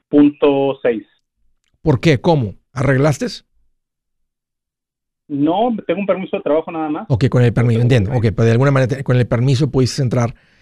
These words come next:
Speaker 2: Este, ¿y qué, qué año
Speaker 1: Correcto.
Speaker 2: compraste? ¿Hace cuánto tiempo?
Speaker 1: El año pasado, en octubre.
Speaker 2: ¿A quince años?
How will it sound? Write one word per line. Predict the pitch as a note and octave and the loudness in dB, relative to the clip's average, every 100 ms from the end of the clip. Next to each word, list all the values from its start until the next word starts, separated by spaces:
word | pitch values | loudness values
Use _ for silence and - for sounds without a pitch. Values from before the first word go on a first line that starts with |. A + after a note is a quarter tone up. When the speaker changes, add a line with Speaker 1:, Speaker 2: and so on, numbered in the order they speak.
| _ | _
Speaker 2:
Este, | A#2+ A#2+ - - A2 - | -8 -8 -10 -10 -4 -2
¿y | B2+ | -2
qué, | D#3 | -2
qué | E3+ | 0
año | D#3+ D#3 | 2 2
Speaker 1:
Correcto. | D3 | 0
Speaker 2:
compraste? | B2+ B2 - B2 - | 0 -2 -4 -10 -12
¿Hace | D#3 C#3+ | -8 -4
cuánto | C#3+ B2 | -4 -2
tiempo? | A#2 G2+ F#2+ - _ _ _ _ _ _ _ _ _ _ _ _ | -2 -4 -8 -16 _ _ _ _ _ _ _ _ _ _ _ _
Speaker 1:
El | B2 | -12
año | B2+ D3 | -6 -6
pasado, | D3+ C#3 E3 | -4 -6 -6
en | F#3+ | -6
octubre. | D3+ D#3+ F#3+ A#3+ _ _ _ _ _ - | -8 -8 -8 -10 _ _ _ _ _ -8
Speaker 2:
¿A | B2 | -4
quince | D#3+ D3+ D#3 | 0 2 2
años? | D#3+ A3+ F#3 | 0 -2 -8